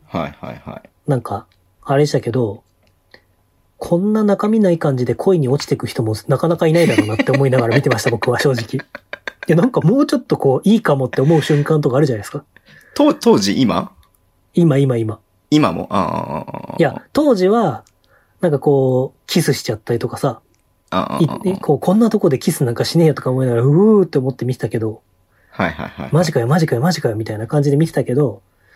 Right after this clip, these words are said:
Speaker 1: はい。
Speaker 2: 今この年代になってみると、いやいやいや、そこでするなよ、みたいな。
Speaker 1: まあそうだよね。
Speaker 2: なんか、そう。いや、な-、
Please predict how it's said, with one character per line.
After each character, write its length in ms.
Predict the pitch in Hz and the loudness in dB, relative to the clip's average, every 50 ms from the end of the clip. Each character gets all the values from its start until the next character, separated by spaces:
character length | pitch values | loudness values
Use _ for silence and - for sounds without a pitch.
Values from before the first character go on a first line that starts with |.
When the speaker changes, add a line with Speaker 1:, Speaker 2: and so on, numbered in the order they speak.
| - - - - | -20 -20 -20 -20
Speaker 1:
は 220 | - - 185 147 143 | -12 -10 -10 -10 -4
い。 40 | - | 0
Speaker 2:
今 180 | 208 220 214 175 | 2 2 2 0
こ 160 | - - 175 | 0 0 0
の 140 | 185 208 208 | 2 2 2
年 220 | 208 214 214 214 | 2 2 2 2
代 140 | 202 214 214 | 2 2 2
に 60 | 208 | 2
な 100 | 208 208 | 0 0
っ 60 | 208 | -2
て 140 | - - 143 | -2 -2 0
み 120 | 143 151 143 | 0 0 0
る 80 | 120 107 | -2 -2
と、 300 | - 151 135 113 95 - _ _ _ | -2 0 0 0 -2 -6 _ _ _
い 60 | - | -6
や 120 | - - - | -4 0 0
い 80 | 170 156 | 0 0
や 100 | - - | 2 0
い 80 | 139 | 0
や、 100 | 131 135 | 0 -2
そ 140 | - - - | -4 -8 -4
こ 140 | - 170 170 | 0 2 2
で 80 | 170 165 | 2 2
す 120 | - - | 2 2
る 120 | 156 165 | 2 2
な 80 | 160 143 | 2 2
よ、 100 | 113 104 | 0 -2
み 100 | 107 104 | -6 -8
た 120 | - 110 | -8 -8
い 40 | 98 | -10
な。 140 | 101 104 107 - _ _ - - - - - - - - - _ - | -10 -12 -14 -18 _ _ -20 -20 -20 -20 -20 -20 -20 -20 -20 _ -2
Speaker 1:
ま 160 | 110 101 95 | 0 0 2
あ 40 | 87 | 0
そ 160 | - - 90 | -2 -4 -6
う 20 | 80 | -4
だ 80 | - | -2
よ 120 | - - - | -2 -2 0
ね。 100 | 95 104 | 0 -2
Speaker 2:
な 60 | - | -4
ん 20 | 117 | -6
か、 60 | - _ | -8 _
そ 180 | - - 123 101 | -10 -8 -8 -8
う。 60 | 110 | -8
い 300 | - _ _ _ _ 156 | -12 _ _ _ _ 0
や、 120 | 139 147 | 0 0
な-、 320 | - 240 185 185 170 180 | 0 0 0 2 2 2